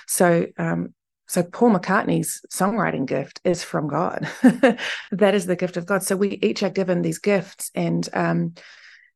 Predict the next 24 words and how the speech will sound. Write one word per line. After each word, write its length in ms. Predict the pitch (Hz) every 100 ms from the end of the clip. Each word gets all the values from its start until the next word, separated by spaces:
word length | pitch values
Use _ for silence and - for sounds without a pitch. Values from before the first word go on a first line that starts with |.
| _
and, 460 | 190 180 175 - - -
you 120 | 175
know, 120 | 170
they 180 | 175 170
find, 800 | - - - 175 190 185 185 - -
um, 500 | 170 175 175 175 170 _ _ - _ _ _ -
uh, 400 | 190 185 196 190 190
they 100 | 175
step 320 | - 214 202
into 160 | 196
full 220 | 196 185 175
purpose 460 | 180 175 175 -
when 160 | 185 175
they, 100 | 175 175 175 175 175 _
when 180 | - 180
they're 140 | 175 165
connected, 800 | - 185 170 185 - 185 170 170 _ _ _
um, 380 | - 175 175 190 -
to 220 | - 180 - -
the 80 | 175
redemptive 840 | 170 170 180 - 180 170 170 - _ _
heart 380 | - - 185 170
of 180 | 156 -
God. 440 | 180 175 165 190